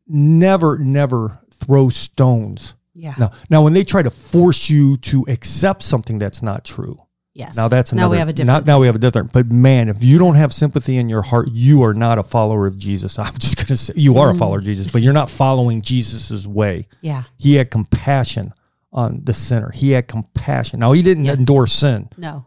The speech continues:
Speaker 2: And he didn't let him stay there, but, but he did have compassion, didn't he?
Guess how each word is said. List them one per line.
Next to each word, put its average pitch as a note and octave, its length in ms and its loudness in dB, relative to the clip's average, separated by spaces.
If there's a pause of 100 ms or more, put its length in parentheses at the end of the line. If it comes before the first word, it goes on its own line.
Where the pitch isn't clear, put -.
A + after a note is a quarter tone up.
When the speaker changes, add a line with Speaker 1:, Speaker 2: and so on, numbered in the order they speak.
Speaker 2:
And G3 140 0
he G#3+ 80 2
didn't F3+ 240 -2
let D#3 100 -6
him D3 100 -4
stay D3 220 -8
there, B2 340 -12
but, F3 380 0 (240)
but E3 280 -4
he D#3+ 120 -8
did D#3 220 -6
have C3 220 -10
compassion, - 580 -16
didn't D3 180 -18
he? C#3 160 -20